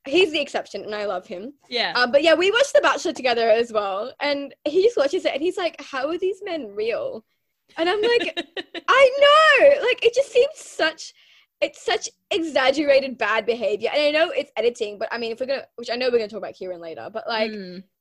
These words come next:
Speaker 1: you watch that shit and you're like, "You're on T V. How are you lying to, like, seven different girls, like,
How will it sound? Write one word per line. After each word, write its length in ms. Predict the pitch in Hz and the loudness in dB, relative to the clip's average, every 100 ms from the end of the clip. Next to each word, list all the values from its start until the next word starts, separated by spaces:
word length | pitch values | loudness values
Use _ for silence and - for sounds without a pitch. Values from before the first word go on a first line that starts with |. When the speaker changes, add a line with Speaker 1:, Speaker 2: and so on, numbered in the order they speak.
| _ _ _ _ | _ _ _ _
Speaker 1:
you 140 | 294 320 | -2 0
watch 200 | 370 480 | 0 -2
that 180 | 381 311 | -6 -6
shit 240 | - 302 | -2 -2
and 80 | 294 | -2
you're 100 | 294 | -2
like, 280 | 294 277 277 _ _ | 0 -2 -4 _ _
"You're 180 | 262 302 | -4 -2
on 160 | 330 392 | 0 -2
T 180 | - - | 2 2
V. 240 | 285 254 | 4 2
How 180 | 226 233 | 2 2
are 80 | 269 | 0
you 180 | 311 311 | 0 -4
lying 340 | 220 214 202 | -2 -2 -6
to, 80 | - | -10
like, 120 | 208 | -10
seven 340 | - 214 202 208 | -8 -8 -8 -12
different 280 | 196 226 | -14 -12
girls, 500 | 196 147 120 254 - _ _ - _ | -10 -8 -6 -8 -10 _ _ -20 _
like, 260 | 294 - | -6 -6